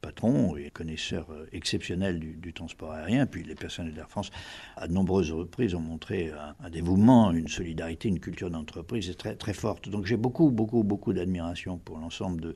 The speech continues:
de, de, de l'entreprise. Il reste qu'elle est dans une impasse et que, vu avec un petit peu de hauteur, je considère qu'elle n'a pas aujourd'hui, euh, en tout cas pas affiché aujourd'hui,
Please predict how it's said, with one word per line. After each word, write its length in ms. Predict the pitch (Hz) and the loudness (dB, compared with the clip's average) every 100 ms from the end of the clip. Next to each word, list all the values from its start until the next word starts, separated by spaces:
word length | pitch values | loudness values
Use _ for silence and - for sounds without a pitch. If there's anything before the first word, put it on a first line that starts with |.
| - | -6
de, 180 | 87 87 | -6 -4
de, 260 | 82 90 | -2 -4
de 160 | 90 90 | -2 -4
l'entreprise. 760 | 90 82 - 85 135 160 156 110 | -4 -4 -8 -6 2 4 2 2
Il 140 | 113 | 4
reste 360 | 127 139 - 104 | 6 4 2 -2
qu'elle 180 | 98 110 | 2 4
est 60 | 98 | 4
dans 160 | 87 | 2
une 180 | 80 87 | -2 -2
impasse 640 | 82 82 165 180 170 - - - | -4 -2 2 2 0 -4 -10 -10
et 160 | 101 90 | -10 -8
que, 340 | - 110 110 - - | -2 2 2 0 -12
vu 380 | 76 80 101 | -8 0 2
avec 240 | 82 78 82 | 2 -2 -4
un 80 | 82 | -6
petit 140 | - | -6
peu 180 | - 95 | -4 -2
de 100 | 85 | -2
hauteur, 540 | 80 76 135 156 131 - | -4 -4 -2 0 -2 -4
je 100 | 85 | -8
considère 540 | 90 87 - 92 123 - | -10 -10 -8 -4 -4 -4
qu'elle 220 | - 87 | -8 -6
n'a 140 | 82 | -6
pas 200 | 76 98 - | -4 -4 2
aujourd'hui, 800 | 107 104 95 82 82 82 80 80 - | 6 8 6 4 0 -2 -4 -6 -10
euh, 140 | 82 82 | -12 -10
en 100 | 85 | -8
tout 140 | 95 | -6
cas 160 | 82 87 | -6 -6
pas 240 | - - - | -4 -6 -2
affiché 600 | 95 - 87 - 113 - | -4 -4 -6 -4 -4 -4
aujourd'hui, 500 | 87 82 80 90 | -4 -4 -2 -2